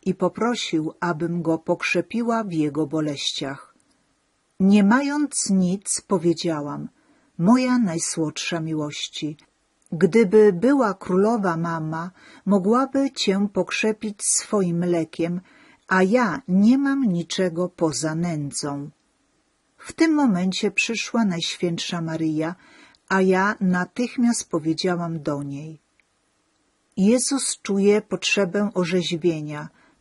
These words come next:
daj mu swoje najsłodsze mleko, a w ten sposób zostanie pokrzepiony”.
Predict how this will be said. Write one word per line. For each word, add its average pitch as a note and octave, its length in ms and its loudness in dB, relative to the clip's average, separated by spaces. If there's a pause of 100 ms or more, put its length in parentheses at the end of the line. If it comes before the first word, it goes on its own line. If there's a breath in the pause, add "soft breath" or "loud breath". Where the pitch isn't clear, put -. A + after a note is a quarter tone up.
daj A#3 340 2
mu D#3 160 -2
swoje F#3 500 0
najsłodsze E3 840 -4
mleko, E3 560 -4 (400 loud breath)
a F#3+ 140 0
w F#3+ 100 -12
ten F#3+ 200 2
sposób - 760 -6 (100)
zostanie D#3 680 -4
pokrzepiony”. D3+ 960 -6